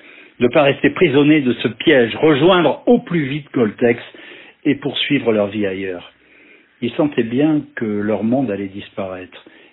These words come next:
et ils avaient peur. Des rumeurs circulaient. On disait qu'il fallait faire vite, que seuls les premiers seraient pris, que le sort des autres promettait d'être sombre. On disait que la Grèce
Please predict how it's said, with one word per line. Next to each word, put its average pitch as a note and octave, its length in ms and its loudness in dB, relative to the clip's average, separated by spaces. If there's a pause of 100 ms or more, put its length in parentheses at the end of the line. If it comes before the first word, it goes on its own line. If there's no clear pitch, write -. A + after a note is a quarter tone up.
et A2 100 -6
ils G2 200 -8
avaient F#2 140 -8
peur. F#2+ 500 -12 (720)
Des A#2 100 0
rumeurs D#3 380 2
circulaient. G#2 460 -4
On A#2 100 2
disait F3 460 2
qu'il B2 200 -2
fallait A#2+ 280 -2
faire A2+ 260 -10
vite, G2+ 300 -10 (520)
que C#3 100 2 (160)
seuls F#3 220 6
les A2+ 100 2
premiers F3+ 520 2 (100)
seraient B2 220 -2
pris, A#2 260 -2
que D#3 100 0
le D3+ 140 4 (160)
sort G3 200 4
des C3 240 2
autres C#3+ 320 2 (260)
promettait C3 540 0
d'être G#2+ 300 -4 (160)
sombre. F#2 360 -12 (800)
On G#2+ 60 -6
disait B2+ 260 0
que - 100 -4
la A2+ 120 2
Grèce C3+ 260 2